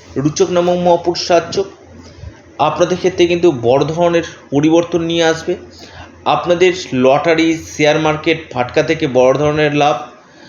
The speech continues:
সম্পত্তির দিক থেকে আপনারা লাভ পাবেন, ব্যাংক ব্যালেন্স আপনাদের বৃদ্ধি হতে চলেছে। অনলাইন কাজের সঙ্গে যারা যুক্ত রয়েছেন,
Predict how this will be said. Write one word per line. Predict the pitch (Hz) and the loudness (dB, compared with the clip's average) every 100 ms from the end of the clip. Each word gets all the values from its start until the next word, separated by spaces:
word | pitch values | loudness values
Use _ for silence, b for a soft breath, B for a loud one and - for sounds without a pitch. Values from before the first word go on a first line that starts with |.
| B B - | B B -10
সম্পত্তির | - 151 160 156 175 170 160 | -6 -2 -4 0 2 2 2
দিক | 165 - | -2 -2
থেকে | 165 | 0
আপনারা | 156 160 156 | 0 2 2
লাভ | 147 139 - | 2 2 -2
পাবেন, | 156 170 175 B B - | 0 -2 -4 B B -12
ব্যাংক | 117 143 147 139 | -4 0 0 0
ব্যালেন্স | 135 151 156 | 2 2 0
আপনাদের | 180 170 156 | -4 -2 -2
বৃদ্ধি | 147 156 143 160 | 0 -2 0 0
হতে | 156 | 0
চলেছে। | 156 156 147 170 175 B B B | 0 0 2 -2 -2 B B B
অনলাইন | 123 151 160 170 | 2 4 4 2
কাজের | 165 160 156 | 2 0 0
সঙ্গে | 175 165 | -4 0
যারা | 160 156 | 0 0
যুক্ত | 151 165 | -4 -2
রয়েছেন, | 156 156 165 | 0 0 -2